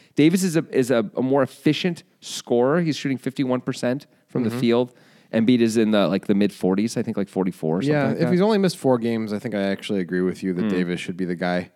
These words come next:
Speaker 1: They both block shots. Davis is at two point seven blocks a game, but Embiid blocks a lot of shots too. Um, these guys are just both really, really good.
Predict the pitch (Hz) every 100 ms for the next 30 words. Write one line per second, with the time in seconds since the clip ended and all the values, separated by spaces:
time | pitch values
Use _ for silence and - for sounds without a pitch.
0 | _ _ _ _ _ _ - 139 131 147
1 | 147 151 135 - 127 120 - - _ -
2 | 139 175 113 - - 147 123 110 113 110
3 | 95 90 92 104 85 98 147 - 175 180
4 | 127 101 - 101 78 73 82 76 - -
5 | 82 80 _ _ _ _ - 87 87 82
6 | 78 - _ _ _ _ 160 160 226 190
7 | 175 175 - 156 156 - - - 185 190
8 | 190 - 135 156 170 170 139 139 156